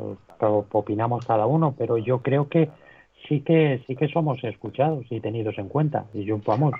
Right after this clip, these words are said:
eh, yo, yo, por ejemplo, que me desplazo, pues, en alguna ocasión he, he podido tener,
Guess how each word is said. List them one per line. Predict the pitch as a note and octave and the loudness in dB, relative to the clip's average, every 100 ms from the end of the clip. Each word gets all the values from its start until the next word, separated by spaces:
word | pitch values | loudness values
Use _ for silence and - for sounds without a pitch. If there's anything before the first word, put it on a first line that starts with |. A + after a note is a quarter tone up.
| - | -4
eh, | A2+ A2 G#2 D#2+ - - - | -2 -2 -4 -12 -20 -18 -2
yo, | B2 C#3 C#3 | 4 4 4
yo, | C3+ A#2 C3+ | 2 0 0
por | C#3+ | 2
ejemplo, | B2 D3+ D#3+ D3+ | 2 2 2 2
que | B2+ | 0
me | A2+ G#2 | -2 -2
desplazo, | G#2 - C3 B2+ D#3 E3+ - - - - - _ - - - | -4 -2 0 0 0 -2 -6 -20 -20 -20 -20 _ -20 -20 -10
pues, | B2+ A2+ - | -8 -6 -6
en | B2+ A#2+ A#2 | -2 -2 0
alguna | A2+ A2 C3 C3 | 2 2 2 2
ocasión | B2+ C3 D3+ D#3+ E3 - - _ - - - | 2 0 0 0 -2 -8 -20 _ -20 -12 0
he, | C3 B2+ - | 0 0 -4
he | C#3+ C3 | -4 -2
podido | C#3+ C#3 D3+ D3+ D3+ | 0 2 2 2 0
tener, | C#3+ C#3 D3+ | 0 0 2